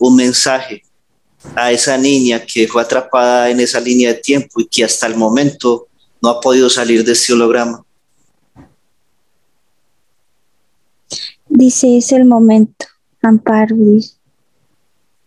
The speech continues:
Speaker 2: "Todo el tiempo esperaste para esto,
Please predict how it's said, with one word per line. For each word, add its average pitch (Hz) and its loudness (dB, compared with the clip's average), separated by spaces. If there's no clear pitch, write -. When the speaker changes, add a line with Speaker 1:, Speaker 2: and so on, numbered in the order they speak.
Speaker 2:
"Todo 233 2
el 220 2
tiempo 226 2
esperaste 220 0
para 208 0
esto, 214 -2